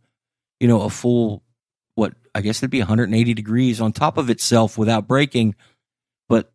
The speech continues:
the other components can't, so it's gonna have to be in two pieces with a hinge.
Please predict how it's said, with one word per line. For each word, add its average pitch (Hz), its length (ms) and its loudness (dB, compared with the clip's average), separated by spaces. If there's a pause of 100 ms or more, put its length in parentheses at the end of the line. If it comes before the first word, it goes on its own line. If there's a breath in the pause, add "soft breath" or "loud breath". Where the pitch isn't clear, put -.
the 113 160 0
other 135 140 0
components 123 500 0
can't, 151 420 -2
so - 140 -2
it's 101 140 -2
gonna 120 160 4
have 120 180 -2
to - 80 -14
be 113 140 2
in 104 80 0
two 131 180 -2
pieces 107 400 -2
with 101 140 0
a 95 40 0
hinge. 87 440 -8